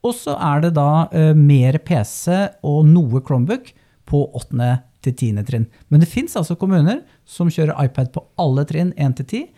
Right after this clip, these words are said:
Det finnes kommuner som kjører Chromebook på alle trinn en til ti, og det finnes kommuner som kjører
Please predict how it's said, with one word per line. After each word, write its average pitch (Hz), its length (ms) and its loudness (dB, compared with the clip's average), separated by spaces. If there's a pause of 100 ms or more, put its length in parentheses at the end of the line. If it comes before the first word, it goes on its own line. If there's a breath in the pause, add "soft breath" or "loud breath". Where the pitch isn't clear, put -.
(340 soft breath)
Det 165 100 -2
finnes 170 200 -2
kommuner 147 360 0
som 143 100 0
kjører 135 300 -2
Chromebook 131 640 -2 (220)
på - 180 -16
alle 151 220 0
trinn 147 260 -2
en 147 140 0
til 156 100 -8
ti, 262 160 -8 (180)
og 196 120 -8
det 208 80 -8
finnes 202 180 -4
kommuner 170 400 -2
som 175 120 -4
kjører 180 420 -4